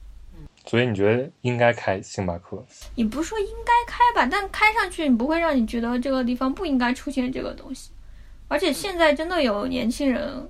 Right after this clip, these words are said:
Speaker 2: 大家会想要去公园里随意的躺着吗？
Speaker 1: 对啊，会啊。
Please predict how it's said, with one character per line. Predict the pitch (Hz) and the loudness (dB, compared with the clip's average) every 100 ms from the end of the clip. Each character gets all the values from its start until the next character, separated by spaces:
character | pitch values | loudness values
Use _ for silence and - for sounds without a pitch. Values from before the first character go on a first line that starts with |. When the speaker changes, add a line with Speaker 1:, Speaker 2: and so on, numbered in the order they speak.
| - | -8
Speaker 2:
大 | 277 | -4
家 | 277 294 | -2 -2
会 | 302 | -2
想 | 294 254 | -4 -6
要 | 226 | -6
去 | 247 | -4
公 | 247 262 | 0 2
园 | 269 | 2
里 | 214 | 0
随 | - - | -6 -6
意 | 233 220 | -2 0
的 | 196 - | -2 -6
躺 | - - - | -10 -14 -14
着 | 156 | -14
吗？ | - - - - - - - - - - - - - - - - - | -14 -16 -18 -18 -18 -20 -20 -20 -20 -20 -18 -20 -20 -20 -20 -20 0
Speaker 1:
对 | 123 | 6
啊， | 117 113 | 6 4
会 | 113 113 | 2 2
啊。 | 101 | 2